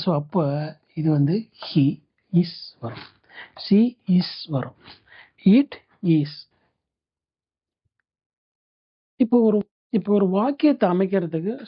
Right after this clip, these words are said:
சப்ஜெக்ட், வெர்ப் வேணும் அப்படின்னு சொன்னேன்.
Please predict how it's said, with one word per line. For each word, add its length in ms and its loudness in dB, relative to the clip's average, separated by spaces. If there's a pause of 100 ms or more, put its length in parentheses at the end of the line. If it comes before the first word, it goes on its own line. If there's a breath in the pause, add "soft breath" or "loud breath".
சப்ஜெக்ட், 500 -2 (180)
வெர்ப் 520 -4 (120)
வேணும் 360 -2
அப்படின்னு 200 -4
சொன்னேன். 320 -4